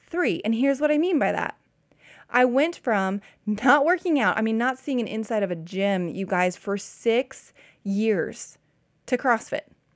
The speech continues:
which is arguably, like, one of the most intense type of workout regimens out there. And it's why I was drawn by it, right?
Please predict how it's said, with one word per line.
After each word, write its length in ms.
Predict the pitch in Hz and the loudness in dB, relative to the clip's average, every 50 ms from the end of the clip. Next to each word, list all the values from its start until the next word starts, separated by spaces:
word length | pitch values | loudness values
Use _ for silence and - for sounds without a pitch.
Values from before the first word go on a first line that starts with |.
| _ _ _ _ - - - _ | _ _ _ _ -20 -20 -16 _
which 160 | - 302 330 | -2 -2 -2
is 100 | 339 269 - - | -2 -2 -2 0
arguably, 720 | 285 320 370 381 381 381 330 311 240 214 226 208 208 196 | 0 0 0 0 0 -2 -2 -2 0 2 2 4 4 4
like, 180 | 196 190 190 - | 4 4 2 2
one 160 | 208 220 220 | 0 0 0
of 140 | 208 196 185 | 0 0 2
the 80 | 202 | 2
most 360 | 196 202 196 196 220 247 240 - - | 2 4 4 4 4 2 -2 -6 -6
intense 600 | 202 190 170 - - - 202 196 208 247 262 - | -6 -6 -6 -8 -6 -4 -2 -2 -2 -2 -4 -8
type 320 | - - 233 208 226 - - | -6 -2 0 0 0 0 -2
of 120 | - 196 175 | -4 -2 0
workout 360 | 175 175 180 - 233 220 214 | 0 0 0 0 0 0 0
regimens 600 | 220 220 220 226 226 226 220 220 220 - - - _ _ _ _ _ _ _ - - | 2 0 0 -2 -2 -4 -4 -4 -6 -8 -12 -18 _ _ _ _ _ _ _ -6 -4
out 200 | - 147 - - | -2 -2 -2 -4
there. 180 | - - - - _ _ _ _ _ _ _ _ - - - - - _ _ _ _ _ _ - | -8 -12 -14 -16 _ _ _ _ _ _ _ _ -20 -20 -20 -20 -20 _ _ _ _ _ _ 2
And 100 | 262 311 | 2 2
it's 120 | 269 262 | 2 2
why 180 | 247 254 285 349 | 2 2 4 4
I 240 | 440 494 466 415 | 4 4 4 4
was 180 | 370 349 269 240 | 4 2 -2 -4
drawn 400 | - 208 190 233 311 403 415 294 | -2 0 0 2 2 2 2 2
by 200 | 202 135 113 101 | 0 0 0 -2
it, 180 | 95 90 - - | -2 -4 -6 -6
right? 380 | - 196 185 220 311 349 370 - | -4 -2 -2 -2 -2 -4 -6 -12